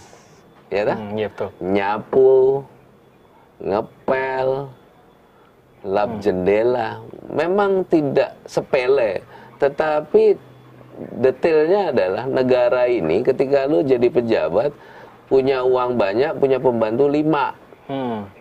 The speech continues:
Speaker 1: nggak mau nyapu.
Speaker 2: Hmm.
Speaker 1: Itukah?
Speaker 2: Ya, nggak juga.
Speaker 1: Nah,
Speaker 2: <laughs>
Speaker 1: makanya
Speaker 2: Harusnya
Speaker 1: kan
Speaker 2: tetap harus ini lah.
Speaker 1: ya, belajar menjadi seperti yang kita lakukan pada saat kecil.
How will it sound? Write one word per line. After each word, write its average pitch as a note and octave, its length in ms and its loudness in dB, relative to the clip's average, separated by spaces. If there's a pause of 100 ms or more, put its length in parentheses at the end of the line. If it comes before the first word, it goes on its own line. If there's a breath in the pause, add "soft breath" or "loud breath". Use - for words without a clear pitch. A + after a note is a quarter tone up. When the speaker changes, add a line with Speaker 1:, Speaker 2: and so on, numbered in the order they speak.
Speaker 1:
nggak B2 200 -2
mau C#3 160 0
nyapu. E3+ 420 0 (340)
Speaker 2:
Hmm. B2+ 380 -8 (500)
Speaker 1:
Itukah? F#3 460 -2 (1080)
Speaker 2:
Ya, G2 500 -4 (240)
nggak G#2 220 -10
juga. C3 260 -2 (220)
Speaker 1:
Nah, G2 340 -4 (280)
Speaker 2:
<laughs> - 300 -8
Speaker 1:
makanya A2 500 0
Speaker 2:
Harusnya D#3+ 200 0
Speaker 1:
kan D3+ 80 0
Speaker 2:
tetap C3 180 -2
harus A2 300 -2
ini C#3+ 180 -2
lah. B2+ 140 2
Speaker 1:
ya, B2 280 2
belajar A2 640 2
menjadi C#3+ 680 2 (200)
seperti G#3 600 -2
yang G#3 100 2
kita E3+ 240 0
lakukan C3 420 0
pada G2+ 220 2
saat D2+ 300 -4
kecil. E2 480 -6